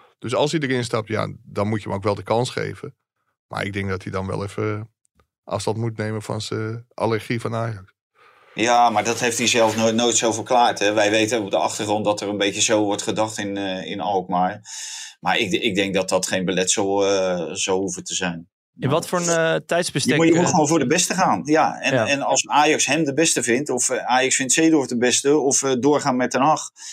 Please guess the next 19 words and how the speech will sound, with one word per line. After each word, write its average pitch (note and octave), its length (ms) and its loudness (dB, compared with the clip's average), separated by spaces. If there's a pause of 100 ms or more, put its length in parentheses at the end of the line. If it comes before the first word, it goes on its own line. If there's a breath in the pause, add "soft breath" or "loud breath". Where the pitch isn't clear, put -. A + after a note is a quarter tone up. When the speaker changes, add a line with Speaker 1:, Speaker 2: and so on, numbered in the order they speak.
(300 loud breath)
Speaker 2:
in C3+ 180 0
een C3+ 60 2
bepaalde B2+ 400 2
constructie C3+ 540 0
het B2 100 2
beste, B2+ 480 2
of, A#2 220 0
of A2 220 -6
iemand C3 260 2
anders, D3+ 380 2
ja, B2 200 2
dan, C#3 220 0
dan D3+ 140 0
moet C#3 140 -2
je B2+ 80 2
er A#2+ 80 0
gewoon A#2+ 200 0
daarvoor A#2 300 2
gaan. C3+ 400 0